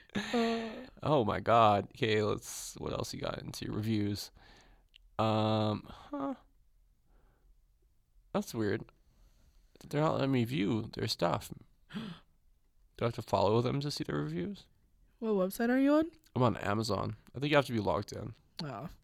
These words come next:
Speaker 1: Boo.
Speaker 2: Uh, no, it's not letting me see it. Okay, well, namaste. Um, I'm gonna give you a, a five, but also a huh?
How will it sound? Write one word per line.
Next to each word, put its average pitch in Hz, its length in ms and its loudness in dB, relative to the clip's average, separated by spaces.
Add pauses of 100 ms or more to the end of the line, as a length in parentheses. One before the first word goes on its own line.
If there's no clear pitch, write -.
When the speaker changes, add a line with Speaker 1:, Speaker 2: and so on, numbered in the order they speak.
(400)
Speaker 1:
Boo. 180 500 4 (640)
Speaker 2:
Uh, 117 300 8
no, 95 180 -2
it's - 140 -6
not 82 160 -2
letting 76 160 -4
me - 80 -6
see - 140 -4
it. - 160 -10 (880)
Okay, 120 400 6
well, 104 240 6
namaste. 110 560 2 (520)
Um, 110 580 4 (720)
I'm - 300 -2
gonna 160 140 6
give 143 120 6
you 131 120 8
a, - 460 0
a - 40 -8
five, 110 440 6
but 110 100 2
also 107 260 4
a 92 80 0
huh? 214 320 0